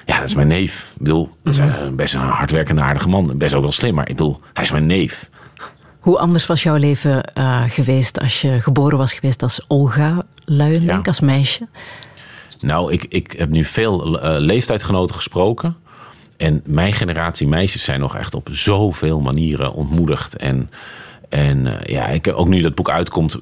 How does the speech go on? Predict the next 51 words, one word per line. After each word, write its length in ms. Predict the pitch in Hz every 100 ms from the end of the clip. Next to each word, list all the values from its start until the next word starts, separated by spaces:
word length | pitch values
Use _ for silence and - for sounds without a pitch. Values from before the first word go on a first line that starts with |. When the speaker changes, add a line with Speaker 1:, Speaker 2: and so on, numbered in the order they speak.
| -
Speaker 1:
eh, 240 | 80 76 78
komen 260 | - 90 85
mensen 240 | 82 78
natuurlijk 340 | 80 73 -
nu 240 | 76 82 82 -
spontaan 480 | - - 82 76 98
met 140 | 92 80
zulke 220 | 80 -
verhalen. 420 | 80 87 92 69
En 80 | -
dat 100 | -
zeggen 200 | - 73
van, 100 | 69
"Ja, 100 | -
ik 100 | 143
heb 100 | 73
al 100 | 78
meteen 420 | 78 - 95 92
wiskunde 460 | 85 90 - 78 73
laten 280 | 71 71
vallen." 280 | - 73 69
En, 100 | 60 67 - -
eh, 180 | - 76
op 100 | 76
mijn 120 | 82
vijfendertigste, 720 | 76 92 95 87 92 98 - 85
bij, 220 | 76 69
toen 160 | - 85
ik 100 | 78
mijn, 220 | 87 -
mijn 160 | 104 80
zoon 280 | 80 104 110
ging 140 | -
helpen 360 | 80 92 98 80
bij 140 | 76
zijn, 200 | 76 73
of 60 | 71
zijn 140 | 82
dochter 260 | 76 92 -
ging 120 | 85
helpen 160 | 82 78
bij 100 | 78
mijn 120 | 76
huis, 260 | 92 104
bij 140 | - 82
hun 80 | 80
huiswerk, 320 | 101 131 80
bedenk-, 280 | 80 101 98
ontdekte 320 | 90 92 110
ik 60 | 107
opeens 260 | - 73